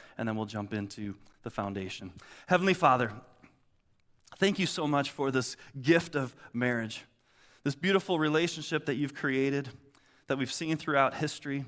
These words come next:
and God, that, um, that has shaped us and who we are and our culture and our society. And,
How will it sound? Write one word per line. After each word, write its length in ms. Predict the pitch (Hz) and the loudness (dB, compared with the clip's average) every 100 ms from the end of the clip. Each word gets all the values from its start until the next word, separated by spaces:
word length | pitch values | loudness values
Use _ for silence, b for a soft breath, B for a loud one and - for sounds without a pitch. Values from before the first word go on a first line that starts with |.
| - b b b b | -12 b b b b
and 120 | 143 | 2
God, 300 | 139 139 139 | 6 6 6
that, 320 | 135 127 - | 6 4 2
um, 340 | 127 113 104 98 - _ _ _ - | 0 0 -2 -8 -20 _ _ _ -4
that 80 | |
has 140 | 131 - | -4 -4
shaped 360 | - 156 - - | -4 -4 -6 -2
us 320 | 147 180 - 139 | 2 4 2 -4
and 140 | 131 | -2
who 120 | 151 | -2
we 140 | 160 143 | 0 2
are 320 | 143 175 139 | 2 2 2
and 100 | 117 | 2
our 80 | 120 | -2
culture 420 | - - - 143 | 0 -2 -2 -4
and 80 | 127 | -4
our 80 | |
society. 680 | 127 131 - 135 156 151 127 | -4 -6 -6 -2 0 0 0
And, 140 | 117 | -2